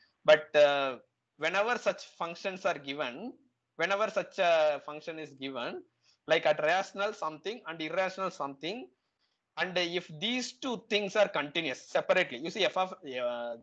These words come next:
this f of x equal to x is a continuous function, we know.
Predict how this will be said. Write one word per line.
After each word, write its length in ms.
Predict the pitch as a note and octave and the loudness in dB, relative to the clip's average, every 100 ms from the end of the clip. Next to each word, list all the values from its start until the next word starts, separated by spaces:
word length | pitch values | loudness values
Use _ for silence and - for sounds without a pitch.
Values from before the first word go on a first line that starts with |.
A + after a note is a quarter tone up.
| C#3+ | -12
this 180 | D#3 C#3+ | -8 -4
f 160 | C3 | 0
of 160 | F3+ F#3 | 0 0
x 180 | G3 F#3 | -4 -4
equal 180 | G#3 G3+ | 0 0
to 100 | F#3+ | 4
x 180 | F#3 - | 2 0
is 120 | A3+ | -4
a 60 | A#3 | -2
continuous 300 | F3 F3+ F3 | 0 -2 -4
function, 320 | D#3 D3+ D3+ | -6 -4 -4
we 100 | B2+ | -4
know. 240 | C3+ G#3+ | -4 -6